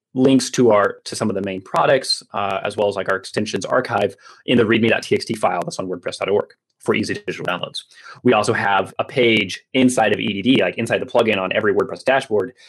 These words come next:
that shows a list of extensions. And then we also do, we tweet about extensions, we put it on Facebook, we send out newsletters, et cetera. And so we use campaign tagging for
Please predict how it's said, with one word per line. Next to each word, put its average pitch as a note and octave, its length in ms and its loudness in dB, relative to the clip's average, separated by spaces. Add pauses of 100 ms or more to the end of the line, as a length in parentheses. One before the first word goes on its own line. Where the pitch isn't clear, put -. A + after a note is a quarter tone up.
(140)
that - 140 -4
shows A2+ 300 4
a G#2+ 40 0
list F#2+ 240 -4
of F#2 60 -14
extensions. - 640 -12 (380)
And B2 100 0
then A2+ 140 4
we A#2 100 4
also G2 560 0
do, G2 260 -8
we G#2 120 -8
tweet A2+ 320 -2
about G#2 240 2
extensions, G2+ 500 -6
we G2 60 -12
put F#2+ 160 -4
it F2+ 160 -8
on F#2 140 -14
Facebook, F#2+ 500 -2
we G2 80 -10
send F#2+ 180 -6
out F2+ 60 -4
newsletters, F2 560 -6
et - 80 -10
cetera. - 260 -4 (400)
And A#2+ 100 0
so B2 140 4
we A2+ 220 6
use C#3 360 6 (140)
campaign A2+ 420 -2
tagging F#2 540 -2 (300)
for F#2 580 2